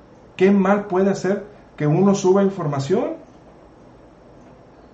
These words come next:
Que suba información que tiene que ver con la cacuna, con, o sea,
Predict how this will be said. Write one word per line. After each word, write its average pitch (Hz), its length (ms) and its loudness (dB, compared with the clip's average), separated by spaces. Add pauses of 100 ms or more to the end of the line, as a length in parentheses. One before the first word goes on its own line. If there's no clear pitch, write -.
(1600)
Que 143 100 -6
suba 180 240 0
información 202 540 -2
que 196 80 -6
tiene 202 260 0
que 190 140 -2
ver 196 160 -2
con 202 160 0
la 165 160 -2
cacuna, 175 840 -2
con, 123 480 -4
o 117 80 -8
sea, 131 400 -4